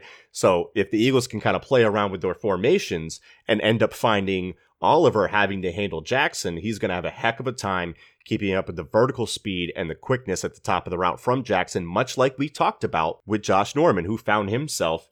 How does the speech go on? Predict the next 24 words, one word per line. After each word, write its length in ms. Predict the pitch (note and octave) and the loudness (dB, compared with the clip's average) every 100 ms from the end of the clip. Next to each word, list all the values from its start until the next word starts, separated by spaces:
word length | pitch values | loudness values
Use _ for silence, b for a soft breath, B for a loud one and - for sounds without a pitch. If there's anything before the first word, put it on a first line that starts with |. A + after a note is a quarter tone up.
| - | -10
in 100 | F#2 | -8
some 160 | F#2+ | -8
situations 800 | - G2 G2 F2 E2+ - E2+ - | -8 -8 -4 -2 -4 -6 -10 -6
with 100 | G#2 | -8
Deshaun 380 | E2 F2+ F2 E2 | -8 -4 -2 -2
Jackson 480 | - D#2 D#2 F#2+ D#2+ - | -4 -6 -4 -8 -10 -2
in 300 | F#2+ F2+ D2+ | -2 -2 -4
week 320 | F#2+ F2+ - | -4 -4 -4
one. 300 | G2+ A#2+ D#2+ | 0 2 2
So 160 | - F2+ | -4 -2
those 200 | G2 G2 | 0 0
aren't 140 | F#2+ | -2
set 180 | - G2+ | -2 -4
in 60 | E2 | -4
stone. 360 | - B2 C3 | 0 2 2
We 80 | A2 | 2
don't 180 | G2 F#2 | 0 0
know 80 | F#2 | -4
if 60 | |
they're 100 | F2 | -6
gonna 140 | E2 D2 | -6 -6
travel 420 | - A2 A#2+ A#2+ | 0 2 2 0
with 140 | A2+ | -2
him, 140 | A2+ | -2